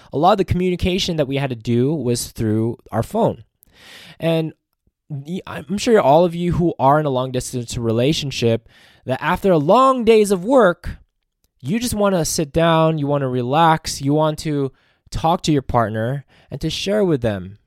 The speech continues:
your joys, your challenges, everything about the,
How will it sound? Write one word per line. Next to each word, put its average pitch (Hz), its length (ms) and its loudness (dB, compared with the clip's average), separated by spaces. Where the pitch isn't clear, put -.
your 107 120 -10
joys, 156 400 2
your 117 80 -4
challenges, 143 840 -4
everything 190 400 0
about 165 380 2
the, 131 400 -2